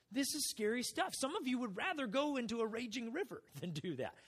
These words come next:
You're like, "Uh, don't make me pray, but I'll, I'll, I'll risk my life in the river. But don't make me pray out loud." <laughs> Right?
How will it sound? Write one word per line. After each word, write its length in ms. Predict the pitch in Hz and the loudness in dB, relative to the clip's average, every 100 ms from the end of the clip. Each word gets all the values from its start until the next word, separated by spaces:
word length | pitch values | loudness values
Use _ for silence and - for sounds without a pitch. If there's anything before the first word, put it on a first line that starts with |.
| - - | -8 4
You're 100 | 196 | 4
like, 220 | 160 156 | 4 0
"Uh, 200 | 160 165 | -2 0
don't 200 | 170 220 | 2 0
make 140 | 302 220 | -2 -2
me 100 | 180 | -2
pray, 260 | 269 240 | 4 4
but 140 | 151 156 | 6 4
I'll, 160 | 220 - | 4 2
I'll, 220 | 294 330 - - | -2 -4 -12 -8
I'll 260 | 151 339 277 151 | -4 -4 -6 -4
risk 200 | 240 - | -4 -2
my 100 | 185 | -2
life 280 | 196 226 190 | -2 -2 -4
in 60 | |
the 100 | 147 | -2
river. 400 | 175 294 101 90 - _ _ _ _ _ _ _ _ _ _ _ - | 0 0 -2 -10 -14 _ _ _ _ _ _ _ _ _ _ _ -10
But 100 | 208 | -6
don't 120 | 285 | -4
make 140 | 339 | -4
me 80 | 330 | -4
pray 220 | 311 339 | 0 4
out 180 | 339 349 | 6 6
loud." 460 | 302 359 311 151 - - - - - - | 6 4 2 0 -4 -14 -18 -20 -14 -10
<laughs> 80 | - _ _ _ _ | -12 _ _ _ _
Right? 200 | 190 294 | -6 -4